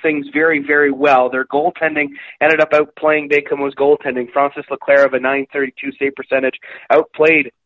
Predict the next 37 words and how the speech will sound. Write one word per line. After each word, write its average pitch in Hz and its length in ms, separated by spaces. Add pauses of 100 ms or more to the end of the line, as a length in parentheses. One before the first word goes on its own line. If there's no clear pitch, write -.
the 135 120
acquired 139 400
Alex 131 340
Dorio, 131 380
who 131 80
put 131 160
up 127 100
a 127 60
nine 127 280
ten 135 160
over 127 140
the 117 80
course 131 260
of 120 60
the 120 140
series. 147 260 (320)
And 170 320 (140)
Moncton's, 190 580
uh, 165 160 (100)
coach 185 280
Don 170 160
Torchetti 180 420
outcoached 175 480
Martin 180 340
Bernard, 175 440
and 123 100
it's 127 180
that, 151 180 (360)
it's 156 220
that 175 180 (100)
simple. 214 360 (320)
Uh, 139 420 (180)
the 139 160
fact 160 240
that 151 120
Moncton 156 440
could 156 240